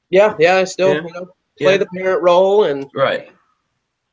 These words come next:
Speaker 2: I mean, she's cute. She's, she's so cute that we can get over the, the kids, I think.
Speaker 1: <laughs>
Speaker 2: You know, based on,
Speaker 1: No,
Speaker 2: just
Speaker 1: they're
Speaker 2: based on the, based on the cuteness quotient. <laughs> I'm
Speaker 1: No,
Speaker 2: just
Speaker 1: they're
Speaker 2: saying,
Speaker 1: great.
Speaker 2: I'm just saying what a lot of guys out there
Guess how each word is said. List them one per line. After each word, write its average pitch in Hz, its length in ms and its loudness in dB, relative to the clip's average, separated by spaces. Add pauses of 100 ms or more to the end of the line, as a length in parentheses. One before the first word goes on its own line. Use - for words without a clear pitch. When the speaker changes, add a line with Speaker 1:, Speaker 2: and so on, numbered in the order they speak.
(460)
Speaker 2:
I 139 60 -2
mean, 151 160 2
she's 202 260 -2
cute. - 280 -4
She's, - 460 -4
she's 220 220 -6
so 226 200 0
cute 196 380 -4
that 139 140 2
we 147 120 0
can 151 120 -4
get 139 200 2
over 127 320 2
the, 104 180 -2
the 104 180 -16
kids, - 500 -8
I - 80 -8
think. - 280 -4 (280)
Speaker 1:
<laughs> 110 160 -8 (260)
Speaker 2:
You 104 200 -4
know, 92 220 -6
based 170 380 -4
on, - 60 -8
Speaker 1:
No, - 40 -6
Speaker 2:
just 196 220 4
Speaker 1:
they're 208 100 6
Speaker 2:
based - 140 -2
on 196 180 2
the, 156 400 0
based 320 240 0
on 214 140 2
the 180 100 2
cuteness 202 520 0
quotient. 147 520 -2
<laughs> - 1800 -12
I'm 131 100 -2
Speaker 1:
No, 147 80 0
Speaker 2:
just 185 160 0
Speaker 1:
they're 220 60 -2
Speaker 2:
saying, - 0 -
Speaker 1:
great. 160 360 2
Speaker 2:
I'm 135 140 -2
just 143 200 -6
saying 170 240 -2
what 147 140 0
a 131 60 0
lot 120 360 -2
of 139 100 -4
guys 120 340 -4
out 104 240 -8
there 101 380 -6